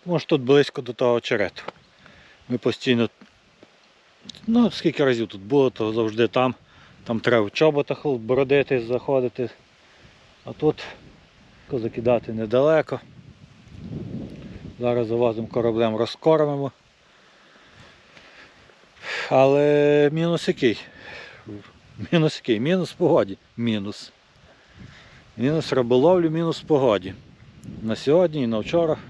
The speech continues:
мінусова температура вночі. Зараз ніби виглядає сонечко, але вітер такий холодний, що думаю, чи шапку не одіти вже. Таке то похолодання.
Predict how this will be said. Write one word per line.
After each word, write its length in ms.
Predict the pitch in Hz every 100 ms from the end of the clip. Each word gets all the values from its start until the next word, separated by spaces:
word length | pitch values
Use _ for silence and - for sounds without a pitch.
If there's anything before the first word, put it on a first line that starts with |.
| -
мінусова 440 | 120 123 - 139 135
температура 600 | 139 127 139 127 143 104
вночі. 360 | 95 - 98 - - - - - -
Зараз 360 | 123 131 123 -
ніби 240 | 131 123 117 -
виглядає 440 | 131 117 127 131 127
сонечко, 540 | - 185 175 123 -
але 140 | 110 117
вітер 280 | 135 127
такий 340 | 113 - 139 127 - - - - - - -
холодний, 420 | 117 120 143 131
що 140 | 123 135
думаю, 280 | 135 123 110
чи 140 | 117
шапку 360 | - 120 113 113
не 100 | 107
одіти 360 | 104 104 95
вже. 200 | 104 104 - - - _ - _ - - -
Таке 320 | 147 - 151 -
то 100 | 104 - - - -
похолодання. 800 | - - 113 110 127 175 175 170